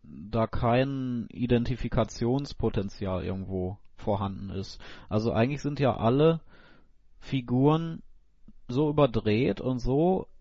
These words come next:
emotional verkrüppelt und so stereotyp auch, dass man ja gar nicht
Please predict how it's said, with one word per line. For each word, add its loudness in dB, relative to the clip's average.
emotional 2
verkrüppelt 2
und 0
so 2
stereotyp -2
auch, 0
dass -4
man -2
ja 2
gar -2
nicht -6